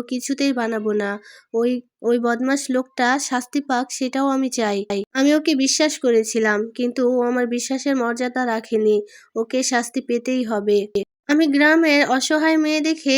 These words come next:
আমার সাথে যা ইচ্ছে তাই করবে, এটা তো রাঙা দিদি হতে দেবে না। রাঙা দিদি আমাকে ঠিক বাঁচাতে আসবে।" এ কথা শুনে সহদেব রেগে যায়। রেগে গিয়ে বসা থেকে উঠে বলছে, "তুই কি, আহ,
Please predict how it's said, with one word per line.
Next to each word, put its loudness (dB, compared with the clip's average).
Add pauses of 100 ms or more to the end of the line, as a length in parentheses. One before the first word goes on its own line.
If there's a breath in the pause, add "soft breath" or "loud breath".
আমার -2
সাথে -4
যা 2
ইচ্ছে -2
তাই 2
করবে, 0 (360 loud breath)
এটা -2
তো -2
রাঙা 0
দিদি -2
হতে -2
দেবে 0
না। -2 (360)
রাঙা 0
দিদি 2
আমাকে 2
ঠিক -2
বাঁচাতে -4 (160)
আসবে।" -4 (140)
এ 2
কথা 0
শুনে 0
সহদেব -2
রেগে 0
যায়। -2 (340 loud breath)
রেগে 2
গিয়ে 2
বসা -2
থেকে -4
উঠে -2
বলছে, -2 (420 loud breath)
"তুই -2
কি, 0 (360 soft breath)
আহ, 0